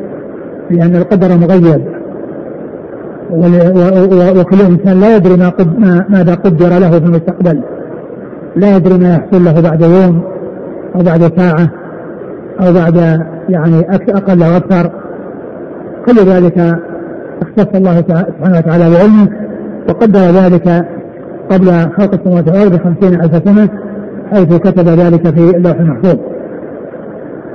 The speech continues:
والقدر له مراتب أربع. المرتبة الأولى العلم، علم الله عز وجل بالأشياء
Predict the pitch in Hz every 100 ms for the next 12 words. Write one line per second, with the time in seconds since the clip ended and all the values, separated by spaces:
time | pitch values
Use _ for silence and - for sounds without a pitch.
0 | - - - - - - - - - 214
1 | 196 220 226 214 214 - - - - -
2 | - - - 214 185 196 214 202 185 196
3 | 185 160 - - - - - - - -
4 | - - - - - 185 202 202 190 175
5 | 214 214 190 190 - - - - - -
6 | - - - - 190 180 196 175 - -
7 | - - - - - - - - - 190
8 | 175 175 190 175 170 160 170 160 196 175
9 | 165 190 180 190 185